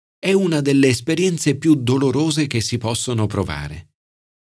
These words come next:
La figlia della donna cananea è molto tormentata. Probabilmente anche lei grida:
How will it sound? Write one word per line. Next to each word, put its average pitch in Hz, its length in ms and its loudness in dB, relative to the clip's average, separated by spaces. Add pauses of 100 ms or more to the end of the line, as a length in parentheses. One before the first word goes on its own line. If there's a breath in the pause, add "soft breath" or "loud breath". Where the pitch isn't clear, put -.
(300)
La 143 140 4
figlia 175 300 0
della 98 240 0
donna 117 380 2
cananea 95 680 -2 (120)
è 135 160 0
molto 190 560 0
tormentata. 120 1000 -4 (600)
Probabilmente 143 760 0
anche 95 280 -2
lei 127 280 0
grida: 92 520 -2